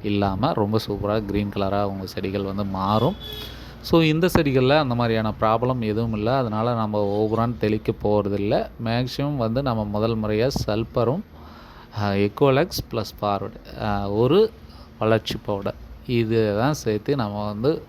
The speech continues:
ஸ்ப்ரே பண்ண போறேன். வேற எந்த விதமான அதிகப்படியான விலையுள்ள மருந்துகளும் நம்ம ஸ்ப்ரே பண்ண போறதில்ல. So, அதனால நீங்களும் இந்த மாதிரி கண்டிப்பா கட்டிங் பண்ணிட்டு, செடிகளை நல்லா சுத்தம் பண்ணிட்டு,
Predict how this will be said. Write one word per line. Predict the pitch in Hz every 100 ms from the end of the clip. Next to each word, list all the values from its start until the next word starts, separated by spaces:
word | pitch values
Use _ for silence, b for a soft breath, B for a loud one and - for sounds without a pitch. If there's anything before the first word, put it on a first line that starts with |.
| -
ஸ்ப்ரே | - - 107
பண்ண | 107 110
போறேன். | 98 104 104 151 B B B B
வேற | 120 113 107
எந்த | 110 120 135
விதமான | 123 113 107 104 107 123 131
அதிகப்படியான | 101 101 120 123 123 117 110 110
விலையுள்ள | 107 104 104 101 101
மருந்துகளும் | 98 98 101 101 107 180
நம்ம | 143 104
ஸ்ப்ரே | 101 - 107 95
பண்ண | 98 95 -
போறதில்ல. | 95 92 92 95 - - - - - B B B B
So, | - 139 135
அதனால | 135 151 156 180
நீங்களும் | 156 143 151 147 156 160
இந்த | 127 117
மாதிரி | 110 107 107 123 -
கண்டிப்பா | - 98 98 - 117
கட்டிங் | 113 95 - 104
பண்ணிட்டு, | 95 92 92 107 147
செடிகளை | - 101 101 101 104 110
நல்லா | 101 95 104
சுத்தம் | 107 - - 107
பண்ணிட்டு, | 101 95 92 101